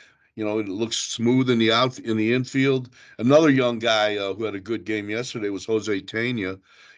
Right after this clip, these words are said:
You know, t-, he had two hits, scored a run. So, you know, and, uh, so just, uh, we're starting to see all those, uh,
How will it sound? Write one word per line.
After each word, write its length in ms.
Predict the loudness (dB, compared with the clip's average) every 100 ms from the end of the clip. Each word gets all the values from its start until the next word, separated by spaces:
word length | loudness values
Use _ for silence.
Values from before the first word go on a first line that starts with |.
| -8
You 80 |
know, 120 | -6 -6
t-, 180 | -4
he 80 | 2
had 180 | 2 2
two 280 | -2 0 2
hits, 460 | 2 0 -2 -6 -8 _
scored 420 | -6 -4 0 0
a 40 | 0
run. 540 | 0 0 2 0 -4 -10 -20 -20 _
So, 400 | -6 0 2 2
you 120 | 0
know, 300 | -2 -4 -8 -10
and, 300 | -4 -4 -2
uh, 240 | 0 0 -2 -8 -20 _
so 240 | -2 -2
just, 440 | 0 0 0 0 0
uh, 100 | 0
we're 120 | 0
starting 360 | 0 2 2
to 60 | 0
see 300 | -2 2 4
all 220 | 4 4
those, 380 | 2 0 0 -2
uh, 280 | -2 -2